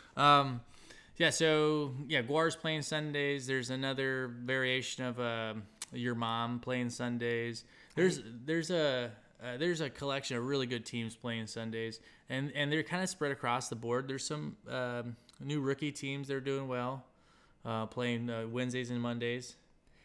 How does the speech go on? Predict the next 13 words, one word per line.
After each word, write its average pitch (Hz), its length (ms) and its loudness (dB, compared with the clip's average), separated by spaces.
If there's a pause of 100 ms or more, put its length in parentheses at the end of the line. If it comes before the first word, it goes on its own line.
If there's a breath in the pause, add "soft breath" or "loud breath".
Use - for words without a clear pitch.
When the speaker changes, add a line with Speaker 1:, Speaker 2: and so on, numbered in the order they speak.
(100 soft breath)
Speaker 2:
You 190 100 4
know, 208 80 6
it's, 202 320 2
it's 170 160 -2
funny. 175 260 4
I, 147 160 0 (100)
you 143 120 -2
know, 131 200 -2
obviously 139 480 0
I 131 100 2
had, 131 440 2
you 131 160 -2
know, 123 80 0